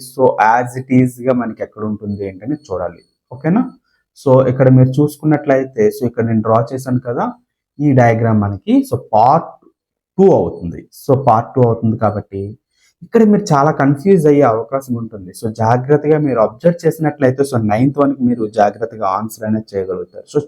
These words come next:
చాలా దగ్గర దగ్గర మనకి ఆప్షన్స్ అనేవి ఉన్నాయి. ఆప్షన్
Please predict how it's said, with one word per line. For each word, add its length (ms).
చాలా 200
దగ్గర 220
దగ్గర 220
మనకి 180
ఆప్షన్స్ 420
అనేవి 180
ఉన్నాయి. 180
ఆప్షన్ 360